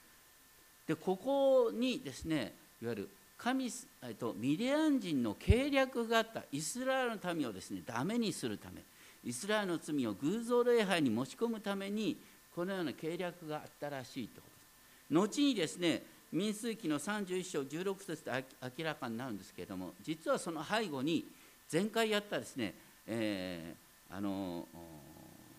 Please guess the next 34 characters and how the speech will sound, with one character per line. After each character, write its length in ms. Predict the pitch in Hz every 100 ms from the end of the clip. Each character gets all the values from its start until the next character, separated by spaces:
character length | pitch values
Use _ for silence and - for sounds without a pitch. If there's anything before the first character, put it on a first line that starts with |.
| - - 113
お、 40 |
占 380 | 151 220 262 254
い 40 |
師 140 | - 131
の 140 | 98 -
バ 140 | 214
ラ 160 | 247 131
ム、 80 | 98 - - - - - - - - - - -
占 420 | 113 196 240 262 247
い 60 |
師 100 | - 147
の 100 | 107
バ 220 | 170 254
ラ 200 | 294 269
ム 120 | 214
の 200 | 151 -
ア 120 | 135
ド 100 | 190
バ 180 | 220 233
イ 60 | 202
ス 140 | 175
に 160 | 143 139
よ 80 |
っ 40 | 135
て 180 | - 113
こ 160 | 143
れ 100 | 170
が 140 | 190 -
行 220 | 117 160
わ 220 | 196 202
れ 100 | 202
た 160 | 196 175
ん 120 | 170
だ。 180 | 165